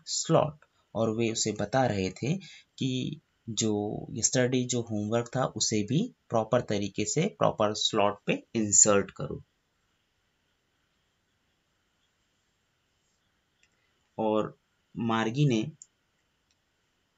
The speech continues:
वह किया और वह सोच रही थी, she was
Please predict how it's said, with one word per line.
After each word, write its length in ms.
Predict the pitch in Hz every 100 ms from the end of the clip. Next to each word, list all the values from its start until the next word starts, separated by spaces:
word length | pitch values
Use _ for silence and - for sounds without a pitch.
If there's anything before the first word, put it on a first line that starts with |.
| _ _ _ - - _ _ -
वह 240 | 104 104
किया 580 | 107 - 104 104 139 151 _ _ _ _ -
और 220 | 160 180
वह 180 | 180 190
सोच 500 | 190 - 180 202 -
रही 260 | 104 98
थी, 280 | 90 - 127 - _ _ _ _ _ _ _
she 200 | - 123
was 160 | 120